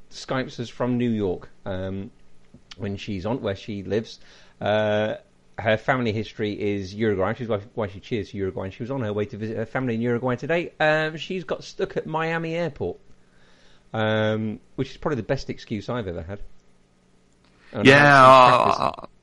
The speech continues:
Speaker 2: I, I can't, you know, I, last time it was, "Oh, I'm working," or, "I'm,
Speaker 1: Yeah.
Speaker 2: I'm, I don't feel very well," but, pff.
Speaker 1: Oh, no, you did that, didn't you? You weren't feeling
Speaker 2: Yeah,
Speaker 1: very well,
Speaker 2: I
Speaker 1: were you?
Speaker 2: found, and then, and then that was the week where, um, someone came on, they were like, "Yeah, I was in hospital
Speaker 1: <laughs> Yeah,
Speaker 2: <laughs> last night."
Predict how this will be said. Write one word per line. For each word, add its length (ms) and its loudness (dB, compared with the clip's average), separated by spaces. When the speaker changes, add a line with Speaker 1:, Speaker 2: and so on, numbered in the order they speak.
Speaker 2:
I, 120 8
I 40 8
can't, 500 4
you 100 -6
know, 340 2
I, 140 6
last 260 10
time 160 8
it 60 8
was, 100 6
"Oh, 120 10
I'm 120 8
working," 640 8
or, 180 2
"I'm, 140 -2
Speaker 1:
Yeah. 180 -2
Speaker 2:
I'm, 260 0
I 80 6
don't 200 8
feel 180 10
very 180 10
well," 140 8
but, 220 -2
pff. 200 -10
Speaker 1:
Oh, 120 0
no, 100 4
you 180 4
did 220 -2
that, 160 0
didn't 160 -6
you? 80 0
You 80 2
weren't 180 2
feeling 260 2
Speaker 2:
Yeah, 160 8
Speaker 1:
very 80 8
well, 100 8
Speaker 2:
I 60 2
Speaker 1:
were 40 6
you? 60 2
Speaker 2:
found, 460 6
and 100 4
then, 180 6
and 140 2
then 100 4
that 160 6
was 160 4
the 140 0
week 260 0
where, 220 6
um, 360 4
someone 300 6
came 180 8
on, 140 10
they 60 8
were 80 10
like, 200 10
"Yeah, 120 12
I 120 10
was 180 8
in 60 8
hospital 580 8
Speaker 1:
<laughs> 60 -6
Yeah, 340 6
Speaker 2:
<laughs> 60 6
last 340 10
night." 460 4